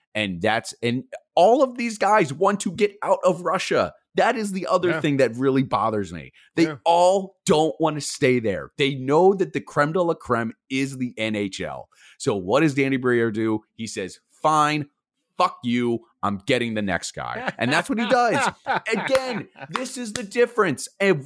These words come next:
Speaker 1: why
Speaker 2: Yeah.
Speaker 1: I'm so hyped. And maybe if you go back, if we were doing this podcast back in, uh, twenty seventeen, twenty eighteen, when we, when we were led by Ron Hextall, I was probably saying something similar. But you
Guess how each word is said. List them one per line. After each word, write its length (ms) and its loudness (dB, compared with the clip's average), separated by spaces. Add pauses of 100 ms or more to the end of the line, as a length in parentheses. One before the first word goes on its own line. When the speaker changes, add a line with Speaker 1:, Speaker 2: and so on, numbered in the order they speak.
(100)
Speaker 1:
why 300 4
Speaker 2:
Yeah. 100 0
Speaker 1:
I'm 100 -2
so 320 2
hyped. 400 0
And 180 -2
maybe 360 0
if 160 2
you 80 -6
go 240 2
back, 260 2
if 80 -2
we 100 0
were 120 -2
doing 200 -4
this 120 -4
podcast 580 -2
back 240 0
in, 240 -2 (240)
uh, 220 2
twenty 320 0
seventeen, 560 0
twenty 320 -2
eighteen, 500 -2 (240)
when 420 0
we, 200 0
when 360 -2
we 80 0
were 140 0
led 300 0
by 140 2
Ron 280 0
Hextall, 380 -2 (100)
I 120 4
was 120 2
probably 300 0
saying 240 -2
something 280 -2
similar. 420 0 (200)
But 80 -8
you 80 -6